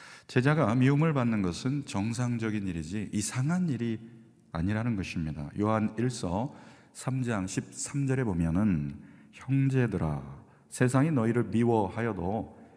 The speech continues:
이상히 여기지 말라." "내가 미움 받으니까 제자의 길을 온전히 가고 있구나." 이러한 정당화로 하면, 예, 안 되겠습니다.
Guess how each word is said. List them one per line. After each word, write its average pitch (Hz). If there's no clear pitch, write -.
이상히 95
여기지 85
말라." 71
"내가 104
미움 110
받으니까 85
제자의 110
길을 101
온전히 92
가고 92
있구나." 82
이러한 117
정당화로 123
하면, 101
예, 76
안 82
되겠습니다. 85